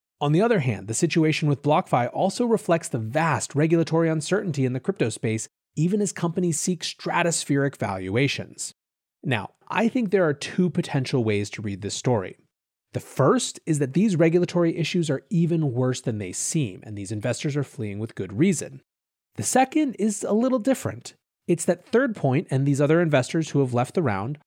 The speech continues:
are ultimately focused primarily and fiduciarily on their own returns. They're not interested in seeing capital get tied up for a long period of time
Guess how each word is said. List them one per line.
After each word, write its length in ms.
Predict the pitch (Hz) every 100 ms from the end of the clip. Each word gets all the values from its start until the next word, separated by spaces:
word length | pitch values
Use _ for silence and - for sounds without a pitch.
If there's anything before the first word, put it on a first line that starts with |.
| _ -
are 120 | - -
ultimately 520 | 220 - 226 226 208
focused 560 | - 165 147 165 -
primarily 720 | - 151 139 147 165 165 165 165
and 140 | 120
fiduciarily 800 | 120 117 147 - 131 151 123 117 -
on 260 | 120 120 120
their 180 | 127 -
own 240 | 107 98
returns. 720 | 95 95 - 147 110 - - - _ _ _
They're 100 | -
not 340 | 123 139 160 -
interested 480 | - 185 208 - 147
in 80 | 156
seeing 380 | - 147 139 143
capital 480 | - - 160 156 143
get 200 | 135 -
tied 280 | - 139
up 140 | 139 -
for 140 | -
a 60 | 123
long 280 | 113 110 113
period 320 | - 117 113
of 100 | 123
time 500 | - - 208 139